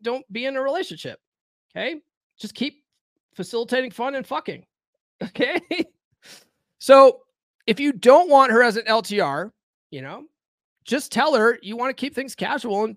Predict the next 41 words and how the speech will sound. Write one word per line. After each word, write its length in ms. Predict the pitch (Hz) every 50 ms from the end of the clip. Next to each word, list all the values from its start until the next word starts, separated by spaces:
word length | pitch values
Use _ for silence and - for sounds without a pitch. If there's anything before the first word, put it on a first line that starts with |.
| _ -
and 140 | 160 165 170
put 140 | - 220 -
the 80 | 233
ball 300 | 190 175 180 190 220 226 226
in 60 | 175
her 160 | 185 220 202
courts. 480 | - - 240 220 139 - _ - - _ _ _
She, 260 | - - - 240 262 - 208 190 -
sh-, 180 | - - - _
she'll, 400 | - - - 302 370 392 392 381 - - - _ _ _
she'll 260 | - - 285 339 370
determine 400 | 370 320 - - 269 277 262 240
if 60 | 196
she 120 | - - 233
wants 220 | 226 233 220 -
to 80 | 190 170
stick 240 | - - 214 190
around 340 | 180 165 170 160 156 147 120
or 80 | 101 120
not. 180 | 92 55 - _ _ _ _ _ _ _ _ _ _ _ _ _ -
If 120 | - 180
she 160 | - 277 311 339
really 440 | 294 233 196 220 262 302 320 320
likes 320 | 311 294 285 277 269 - -
you 140 | 208 185 165
and 80 | 156
she 140 | - 214 226
thinks 240 | - 277 277 247 -
she 140 | - 262 254
has 140 | 247 240
a 60 | 226 196
shot 380 | - - - 208 208 226 220
of 80 | 190 160
locking 340 | 175 190 202 190 - 202 196
you 120 | 202 196
down, 280 | 185 185 185 190 196 185
she'll 160 | - - 185
stick 280 | - - - 190 -
around. 340 | 180 147 127 117 110 151 147 - _ _ _ _ _ _ _ _ _ _ _ _ _ _ _ _ -
All 60 | 120
right. 180 | 135 151 175